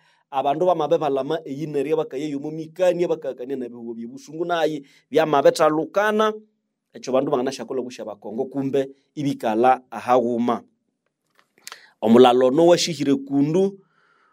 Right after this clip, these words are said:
nous lançons cet appel dans l'espoir que l'urgence et la nécessité de la paix triomphent sur les blessures du passé et les rancœurs du présent.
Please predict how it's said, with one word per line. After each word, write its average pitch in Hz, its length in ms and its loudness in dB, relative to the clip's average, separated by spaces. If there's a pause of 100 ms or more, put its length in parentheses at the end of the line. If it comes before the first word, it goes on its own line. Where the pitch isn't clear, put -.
(340)
nous 226 200 8
lançons 220 420 6
cet 208 280 0
appel 180 420 0
dans 180 160 0
l'espoir 160 480 -2
que 165 120 -8
l'urgence 156 800 -4
et 151 80 0
la 131 220 -2
nécessité 127 600 -6
de 127 120 -6
la 113 180 -8
paix 147 320 -4 (140)
triomphent 127 520 -6
sur 147 340 -10
les 117 180 -10
blessures 110 500 -10 (260)
du 143 180 -10
passé 156 500 -4 (380)
et 196 140 0
les 170 320 2 (160)
rancœurs 165 760 0
du 123 160 -12
présent. 120 560 -4